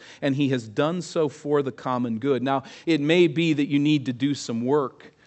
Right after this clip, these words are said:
at discerning where that is, how you fit within this particular family, and there we need to do work to continue to grow as a church, to learn how to bring that about more effectively and more quickly.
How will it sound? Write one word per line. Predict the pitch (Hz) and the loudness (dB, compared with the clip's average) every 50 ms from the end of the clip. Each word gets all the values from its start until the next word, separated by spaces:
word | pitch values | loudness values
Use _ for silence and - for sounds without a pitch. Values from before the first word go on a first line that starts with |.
| _ _ _ _ _ _ - | _ _ _ _ _ _ -8
at | - 139 131 | -8 -8 -6
discerning | - 139 135 113 113 147 151 147 143 139 127 123 117 | -4 -4 -4 -2 0 0 0 2 2 0 0 -2 0
where | 120 135 139 147 151 | 0 2 4 4 4
that | 147 143 131 123 127 | 2 2 0 0 0
is, | 147 156 147 127 110 - | 0 0 0 0 -2 -4
how | - - 139 151 151 156 | -4 0 2 4 4 4
you | 147 139 139 127 | 2 0 -2 -4
fit | - - - 160 156 156 156 | -4 -6 -2 -2 -2 0 0
within | 143 131 127 - 151 143 143 143 | -2 -4 -2 -2 -2 -2 0 -2
this | 143 139 - | -2 -4 -6
particular | - - 139 127 - - 143 117 - 131 123 120 | -8 -8 -8 -8 -6 -8 -8 -6 -4 -6 -6 -6
family, | 113 - - 147 151 156 147 135 127 | -8 -6 -6 -2 -2 0 0 0 0
and | 127 123 | 0 0
there | 135 139 135 | 0 0 0
we | 127 123 127 143 156 170 175 | 0 -2 -2 -2 0 0 0
need | 165 156 139 131 123 - | 2 2 2 2 2 -2
to | 135 | -4
do | 120 120 131 127 | -2 0 0 0
work | 117 120 127 123 120 120 | 0 0 0 -2 -2 -4
to | - 123 | -8 -10
continue | - - 120 117 110 - 151 151 143 135 | -6 -6 -6 -6 -4 -4 -2 0 0 0
to | 123 120 | 0 -2
grow | 107 117 131 139 143 147 139 | -4 -2 2 2 4 4 4
as | 131 117 117 | 2 0 -4
a | |
church, | 110 - - - 156 143 143 135 - - - - - - | -12 -12 -6 -2 0 0 0 0 -4 -10 -20 -20 -18 -8
to | - 156 | 0 0
learn | 139 131 143 147 147 143 | 2 2 4 2 2 2
how | 135 123 - 147 147 151 143 | 0 -2 -2 0 0 0 0
to | - - 156 139 | -2 -4 -6 -6
bring | 113 101 - _ - 147 151 151 151 147 | -6 -8 -16 _ 0 2 2 4 4 4
that | 147 139 131 | 4 2 2
about | 127 123 110 139 139 139 139 139 - | 2 -2 0 2 2 4 4 2 0
more | 147 139 147 147 147 143 | -4 -2 0 2 4 2
effectively | 135 123 - - 160 151 147 151 - 147 120 131 139 131 | 2 0 0 0 0 0 0 0 -2 -2 -2 0 -2 -2
and | 127 123 | -2 -2
more | 120 120 117 | -4 -4 -6
quickly. | - - - 180 180 180 - - 139 110 104 | -8 -6 -4 -4 -4 -4 -6 -10 -10 -10 -10